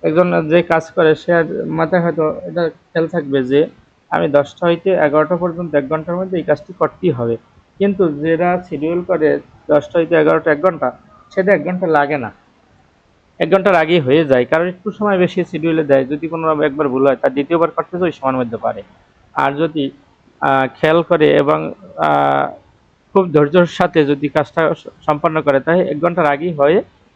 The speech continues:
যায়। তাই তারপরেও ওই সময়সীমা একটু বাড়াইয়ে সময় দেয়। কিন্তু ওটা যদি, আবার বলছি যে একবার যদি হঠাৎ ভুল হয়ে পড়ে, তখন তো ওই সময়ের মধ্যে আর একবার করে দিতে পারে, কারণ এই একটা সময় মোটামুটি দিয়ে দেয়। এখন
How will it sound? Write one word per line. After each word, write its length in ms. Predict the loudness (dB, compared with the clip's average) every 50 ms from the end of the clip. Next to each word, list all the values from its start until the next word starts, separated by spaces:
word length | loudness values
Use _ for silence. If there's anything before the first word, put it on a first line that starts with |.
| _ _ _
যায়। 340 | -4 2 2 4 4 4 0
তাই 240 | 0 0 0 0 0 -2 -2
তারপরেও 440 | -2 0 0 2 2 2 4 6 4
ওই 120 | 4 2
সময়সীমা 480 | 0 -2 0 0 0 0 -2 0 0 0
একটু 320 | 0 4 4 4 4 4 0 -10 _ _ _ _ _ _
বাড়াইয়ে 340 | 0 2 4 4 4 4 2
সময় 300 | 2 0 0 2 2 2
দেয়। 180 | 4 2 2 2
কিন্তু 300 | 0 -6 -8 -2 -2 2
ওটা 140 | 2 4 2
যদি, 280 | 2 0 0 -2 -4 -4 _ _ _ _ _ -2
আবার 280 | 0 2 2 2 2
বলছি 320 | 2 2 0 0 -2 -4 0
যে 180 | 2 2 2 2 -2 -2 0 0
একবার 440 | 0 0 0 0 0 0 0 -4 -4
যদি 200 | -4 -6 -6 -6
হঠাৎ 300 | -6 -6 -4 -4 -4 -4
ভুল 240 | -4 -6 -10 -2 0
হয়ে 180 | 2 2 2 2
পড়ে, 260 | 2 2 0 0 -2 _ _ -20 _ _ _ -4
তখন 280 | -4 -2 0 -2 0
তো 60 | 2
ওই 60 | 0 0
সময়ের 260 | 0 -2 -2 0 0
মধ্যে 180 | 0 0 0
আর 120 | 0 0 0
একবার 220 | -2 -2 -4 -4
করে 220 | -2 -4 -4 -4 -4
দিতে 240 | -4 -6 -8 -6
পারে, 240 | -4 -4 -2 -2 -2
কারণ 220 | -2 0 -2 -2 -4 _ _ _ _ _ _ _ _ _ _
এই 120 | 0 2 2
একটা 200 | 2 2 -2 -4
সময় 420 | -4 -2 -2 0 0 0 0 -2 -4
মোটামুটি 500 | -6 -6 -2 -2 -2 -2 -2 -2 -4 -4
দিয়ে 240 | -4 0 2 2 2
দেয়। 220 | 2 2 -2 -2 -2 -8 _ _ _ _ _ _ _ _ _ _ _ _ _ _ _ _ _ _ _ _ _ _ _ _ _ _ _ _ _ _ _ _
এখন 420 | -2 -2 0 0 0 0 -2 -4